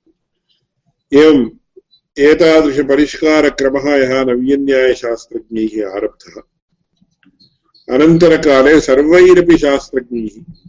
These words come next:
अलङ्कारशास्त्रे, व्याकरणशास्त्रे, मीमांसाशास्त्रे इति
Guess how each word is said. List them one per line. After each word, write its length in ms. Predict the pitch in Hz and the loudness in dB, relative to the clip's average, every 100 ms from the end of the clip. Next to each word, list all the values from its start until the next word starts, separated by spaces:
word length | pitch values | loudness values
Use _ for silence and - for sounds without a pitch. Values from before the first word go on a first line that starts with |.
| _ _ _ _ _ - | _ _ _ _ _ -6
अलङ्कारशास्त्रे, 1040 | 131 127 139 127 127 123 123 120 131 123 120 | -4 -2 0 0 0 0 -2 -4 -2 0 2
व्याकरणशास्त्रे, 1000 | 123 123 131 123 120 117 113 - 120 120 | 0 0 -2 -6 -4 -4 -4 -2 -2 0
मीमांसाशास्त्रे 1120 | 123 131 127 123 120 117 117 113 _ 123 113 | -2 -2 -4 -4 -6 -6 -10 -12 _ -4 -4
इति 420 | 110 120 - | -4 -6 -6